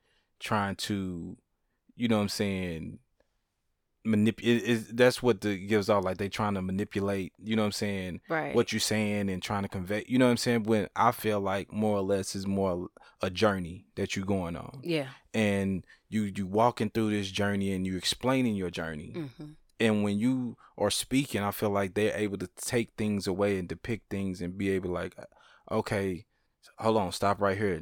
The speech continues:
Speaker 1: Do you know with this part of your journey, what you was expressing
Speaker 2: Right.
Speaker 1: is this? Did you know that, did you know that you see things this way? Do you know that you react to things this
Speaker 2: Mm-hmm.
Speaker 1: way?" So that way you can kinda hold yourself accountable for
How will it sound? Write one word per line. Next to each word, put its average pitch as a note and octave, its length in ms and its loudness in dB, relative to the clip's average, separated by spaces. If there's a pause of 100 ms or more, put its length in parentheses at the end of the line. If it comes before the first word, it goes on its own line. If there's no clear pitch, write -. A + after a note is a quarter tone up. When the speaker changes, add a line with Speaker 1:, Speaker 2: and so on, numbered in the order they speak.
(140)
Speaker 1:
Do G2 80 -6
you G2 140 0
know G#2 180 4
with F#2 160 -2
this C3 180 2
part G#2 300 0
of F2+ 60 -6
your F#2 100 -2
journey, F2+ 340 -4
what F2+ 260 -10
you F#2 40 -4
was F2 100 -6
expressing - 640 -6 (160)
Speaker 2:
Right. C#3+ 380 -6
Speaker 1:
is F#2+ 200 -2
this? G#2+ 180 2
Did F2+ 180 -8
you G2 80 -2
know G#2 160 2
that, F#2+ 240 -6 (140)
did G2+ 140 -2
you A#2 60 4
know A#2 140 6
that A2 180 -2
you G#2 80 -4
see A2 220 -2
things G#2 300 -2
this G#2 240 -4
way? A2+ 280 0
Do - 80 -10
you G2+ 120 -2
know G#2 160 2
that G2+ 240 -2
you F#2+ 60 -6
react G2+ 340 -2
to - 100 -6
things G#2+ 240 0
this G#2 200 -2
Speaker 2:
Mm-hmm. A#2+ 80 0
Speaker 1:
way?" A2 200 0 (680)
So A2+ 180 2
that A2+ 240 4
way A2 140 4
you G#2 160 0
can G#2+ 160 -2
kinda G#2+ 260 0
hold A#2+ 340 4
yourself G#2+ 360 0
accountable G2 540 0
for G2 500 0